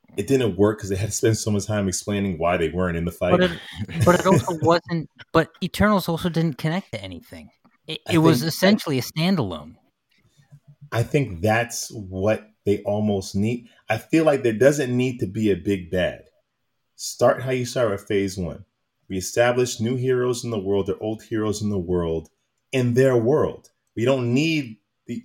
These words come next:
Speaker 1: incoming threat yet. Like, Avengers dealt with Loki and sort of Thanos. Like, it didn't hit the fan until, like, ten movies later.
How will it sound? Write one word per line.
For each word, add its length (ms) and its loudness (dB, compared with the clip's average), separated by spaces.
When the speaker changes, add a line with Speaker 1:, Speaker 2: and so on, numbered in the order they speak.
Speaker 1:
incoming 560 -2
threat 400 -2
yet. 200 -6
Like, 280 -4
Avengers 600 4
dealt 240 4
with 100 -2
Loki 640 0
and 220 -4
sort 440 4
of 140 -2
Thanos. 380 -6
Like, 120 -6
it 100 -4
didn't 240 0
hit 280 4
the 80 -2
fan 480 0
until, 480 -4
like, 320 -4
ten 300 -2
movies 400 2
later. 460 -2